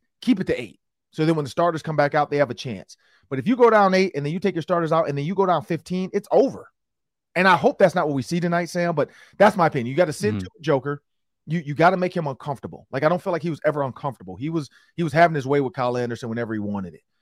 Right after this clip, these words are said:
Speaker 1: You gotta make him uncomfortable so that he's having to make an extra pass,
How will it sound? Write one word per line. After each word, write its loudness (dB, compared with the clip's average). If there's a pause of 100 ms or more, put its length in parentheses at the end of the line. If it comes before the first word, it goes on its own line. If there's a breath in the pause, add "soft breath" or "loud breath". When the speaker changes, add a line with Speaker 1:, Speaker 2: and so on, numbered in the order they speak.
(160)
Speaker 1:
You -12
gotta 8
make 0
him -2
uncomfortable -6 (200 soft breath)
so -2
that 2
he's -2
having 2
to -4
make -4
an -6
extra -6
pass, 0